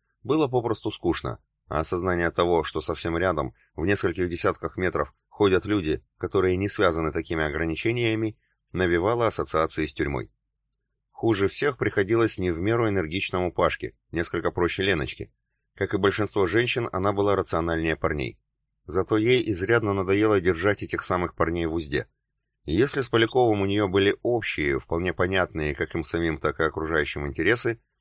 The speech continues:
то Сурку от безделья и ощущения замкнутого пространства хотелось лезть на стену. А еще больше давило ощущение грядущего катаклизма. Генерал Кузнецов, как и положено хорошему командиру, заставлял всю троицу сидеть на тренажерах до посинения,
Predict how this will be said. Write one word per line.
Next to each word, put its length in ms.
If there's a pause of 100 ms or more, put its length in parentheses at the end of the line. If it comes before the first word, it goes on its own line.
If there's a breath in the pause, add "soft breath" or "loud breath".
(260)
то 120
Сурку 460
от 140
безделья 680
и 40
ощущения 500
замкнутого 520
пространства 680 (220)
хотелось 640
лезть 300
на 100
стену. 480 (800)
А 120
еще 300
больше 440
давило 420
ощущение 540
грядущего 500
катаклизма. 640 (460)
Генерал 400
Кузнецов, 600
как 200
и 40
положено 400
хорошему 460
командиру, 580 (380)
заставлял 540
всю 160
троицу 400
сидеть 360
на 100
тренажерах 560
до 100
посинения, 720